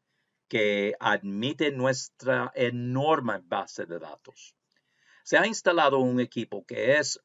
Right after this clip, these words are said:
muchas veces más rápido y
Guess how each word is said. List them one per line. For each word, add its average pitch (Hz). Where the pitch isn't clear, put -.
muchas 139
veces 117
más 117
rápido 117
y 98